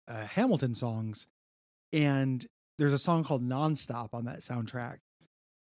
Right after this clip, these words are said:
which is catchy at points, but it has this huge breakdown about how many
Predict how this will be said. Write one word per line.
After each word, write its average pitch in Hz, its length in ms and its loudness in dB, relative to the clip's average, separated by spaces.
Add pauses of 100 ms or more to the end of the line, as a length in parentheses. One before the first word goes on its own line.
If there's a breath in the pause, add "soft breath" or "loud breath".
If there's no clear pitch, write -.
(160)
which 170 180 0
is 160 100 -4
catchy 262 320 4
at - 160 -4
points, - 460 -10 (360)
but 185 140 4
it 180 80 2
has 196 240 4
this 226 220 4
huge 220 280 8
breakdown 170 600 4
about 147 320 4
how 147 220 0
many 147 280 4